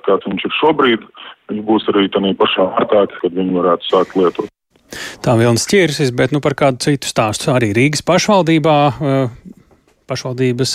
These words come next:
Speaker 2: atbalstītiem latviešu valodas kursiem varēs sākt pieteikties jau no devītā janvāra pirmdienas. Kas šajos kursos varēs mācīties un vai līdzīgas bezmaksas iespējas pieejamas arī citviet? Klausieties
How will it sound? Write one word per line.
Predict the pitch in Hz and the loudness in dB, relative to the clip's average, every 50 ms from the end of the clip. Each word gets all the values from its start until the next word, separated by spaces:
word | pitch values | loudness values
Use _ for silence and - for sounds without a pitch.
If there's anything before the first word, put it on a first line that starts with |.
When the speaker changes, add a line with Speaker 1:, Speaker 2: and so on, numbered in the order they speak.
| 151 156 | 0 0
Speaker 2:
atbalstītiem | 156 139 127 120 - 147 131 - 143 135 131 | 2 2 0 2 2 0 0 0 0 0 2
latviešu | 147 160 - - 143 127 - 202 | 2 0 2 2 0 2 2 2
valodas | 233 240 190 127 95 90 - - | 2 2 2 0 -2 -4 -10 -8
kursiem | - - 240 247 - - - 113 98 98 104 - - - | -4 0 0 0 0 0 -4 -6 -6 -6 -12 -12 -10 -6
varēs | 123 131 160 190 202 175 139 - | -2 0 2 4 4 2 2 0
sākt | - - 175 156 - - - | 0 0 0 0 0 0 0
pieteikties | 180 180 - 156 135 120 - 143 123 - 160 | 0 0 2 0 -2 0 0 -2 0 0 0
jau | 147 147 | 0 2
no | 135 127 | 0 2
devītā | 123 147 139 120 104 104 - - 120 120 | 2 0 0 0 -2 -4 -4 -4 -2 0
janvāra | 156 165 151 123 113 113 110 | 0 0 0 0 -2 -2 -2
pirmdienas. | - 208 233 240 214 190 180 170 156 143 - - - - - - - - - _ - | 0 2 2 4 4 4 4 2 2 -2 -4 -8 -12 -18 -18 -18 -20 -20 -12 _ 0
Kas | 233 247 - | 2 2 2
šajos | - - 247 220 180 156 - - | 2 2 2 2 2 2 0 -2
kursos | - 226 - - - 104 113 - | -4 -4 -4 -4 -8 -8 -6 -4
varēs | 127 113 107 - - - | -2 -2 -2 -2 0 2
mācīties | 147 151 143 - 180 165 156 175 170 165 - - - | 2 2 2 2 0 0 2 0 0 0 -2 -4 -2
un | 147 139 127 113 | -2 -2 0 0
vai | 110 107 104 101 | -2 -4 -6 -4
līdzīgas | 101 107 156 202 180 143 107 92 98 101 107 | -2 0 0 0 0 -2 -4 -6 -6 -4 -2
bezmaksas | 120 123 113 104 101 - - - 139 131 | -2 -2 -2 -4 -6 -6 -4 0 0 0
iespējas | 127 - 151 139 135 127 | 0 0 0 0 0 0
pieejamas | - 165 160 156 156 160 - 180 | 2 2 2 2 2 2 0 0
arī | 170 170 | 0 0
citviet? | - - 147 143 - 175 208 214 - - _ - - | 0 -2 -2 0 0 0 0 0 -2 -10 _ -12 -10
Klausieties | 107 92 90 - - 131 120 - 127 117 - | -10 -8 -6 -4 -2 -2 0 0 -2 -2 0